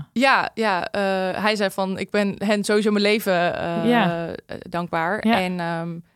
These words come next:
Speaker 1: ook hoe ze hem dan daarna op, eh, hebben gelapt. Het is volgens mij door een Engelsman gesticht, want ik, zijn ouders waren op de farm op het moment dat wij, eh, daar ook kwamen. Dus die vertelden daarover dat het vroeger,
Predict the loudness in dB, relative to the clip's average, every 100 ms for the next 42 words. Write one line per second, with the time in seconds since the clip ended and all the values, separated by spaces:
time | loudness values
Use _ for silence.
0 | _ _ 0 0 0 -2 0 -2 0 0
1 | 0 0 0 -2 -4 -4 -4 -4 -8 -10
2 | -14 -14 -6 -4 -4 -6 -16 _ -20 _
3 | -4 -2 -2 0 2 2 0 0 0 0
4 | 2 2 2 -2 -10 _ _ _ -8 -6
5 | 0 0 0 -6 -10 _ _ -4 -2 2
6 | 2 2 0 0 0 -2 -4 2 2 4
7 | 0 -4 -8 -6 -4 -4 -6 -4 -2 0
8 | -2 -4 -8 -6 -4 -4 -6 -2 0 0
9 | -4 -8 -10 -4 -4 -2 0 0 0 -2
10 | -6 -8 -10 -6 -4 0 0